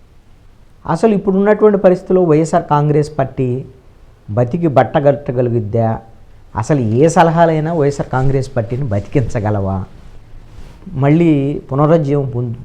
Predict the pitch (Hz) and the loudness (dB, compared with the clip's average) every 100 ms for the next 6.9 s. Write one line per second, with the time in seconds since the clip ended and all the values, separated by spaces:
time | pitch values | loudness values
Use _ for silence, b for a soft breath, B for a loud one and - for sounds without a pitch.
0 | - 123 120 127 117 135 127 104 104 120 | -8 -6 -4 -4 -4 -4 -4 -6 -6 -8
1 | 101 92 92 95 107 104 95 92 90 - | -8 -6 -6 -6 -6 -6 -6 -6 -8 -14
2 | - - - - - - - - - - | -20 -20 -20 -20 -20 -20 -20 -20 -20 -20
3 | - - 190 190 196 180 190 165 147 147 | -20 -6 0 4 4 2 2 2 0 -2
4 | 127 120 131 120 107 165 208 107 - - | -6 -2 -2 -2 -2 -4 -6 -8 -10 -8
5 | 92 127 127 - - - - b b b | -2 0 0 -4 -10 -12 -20 b b b
6 | b b - 180 190 214 185 170 180 | b b -8 -2 2 4 4 0 -4